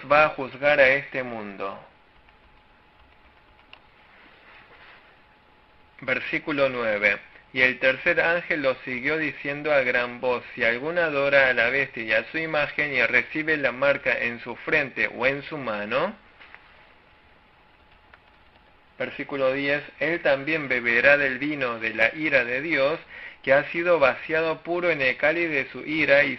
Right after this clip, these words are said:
será atormentado con fuego y azufre delante de los santos ángeles y del Cordero". ¿Qué pasará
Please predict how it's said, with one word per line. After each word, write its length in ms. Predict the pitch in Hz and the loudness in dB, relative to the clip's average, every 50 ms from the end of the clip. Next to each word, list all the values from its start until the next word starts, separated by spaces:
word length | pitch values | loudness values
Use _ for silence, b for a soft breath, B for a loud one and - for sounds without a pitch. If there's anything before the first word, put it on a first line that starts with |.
| - | -8
será 260 | - 127 127 139 147 151 | -6 -2 0 2 2 2
atormentado 800 | 151 - 160 160 165 175 175 170 160 160 156 143 147 147 143 | 2 0 -4 -2 0 -2 -2 -2 -4 -6 -6 -4 -4 -4 -2
con 220 | - 139 127 120 117 | -2 -2 -2 -2 -4
fuego 320 | - 131 131 123 131 131 | -4 -2 -2 -2 -2 -2
y 80 | 139 147 | 0 0
azufre 540 | 151 143 - - 143 123 113 131 131 131 | -2 -2 -4 -8 -8 -6 -2 0 2 2
delante 460 | 123 117 113 117 123 127 135 127 - 143 | 2 2 2 2 2 0 0 0 -4 -4
de 60 | 139 | -2
los 160 | 147 147 139 | -2 -6 -6
santos 360 | - 131 120 117 110 127 120 113 - | -6 -6 -6 -6 -6 -6 -6 -4 -4
ángeles 420 | 147 143 139 139 151 156 156 156 156 | -4 -4 -4 -6 -8 -6 -4 -2 -2
y 80 | 147 131 | -2 0
del 240 | 127 131 135 139 - | 0 0 0 -2 -2
Cordero". 640 | - 139 139 127 120 110 104 101 98 98 101 101 104 - - _ _ _ _ _ _ _ _ _ _ _ _ _ _ _ _ _ _ B B B B B B B B B _ _ - | 0 0 0 0 0 0 0 0 -2 -4 -6 -6 -10 -18 -20 _ _ _ _ _ _ _ _ _ _ _ _ _ _ _ _ _ _ B B B B B B B B B _ _ -4
¿Qué 180 | - 208 240 | 0 0 0
pasará 800 | 233 - 202 190 - - 160 135 123 117 117 117 127 143 151 | 2 2 0 0 0 0 0 0 2 4 4 4 4 0 -2